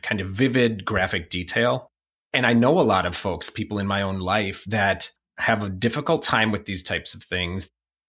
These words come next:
They look for ways to actively avoid ingesting information like this or seeing stories like this.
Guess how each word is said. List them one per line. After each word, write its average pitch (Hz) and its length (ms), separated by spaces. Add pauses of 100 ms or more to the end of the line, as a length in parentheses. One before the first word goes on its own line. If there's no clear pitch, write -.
(340)
They 101 320
look 120 260
for 151 180
ways 123 380
to 113 180
actively 110 500
avoid 101 680 (180)
ingesting 98 560
information 95 580
like 98 220
this 107 440
or 87 460 (100)
seeing 98 380
stories 101 520
like 95 200
this. 98 340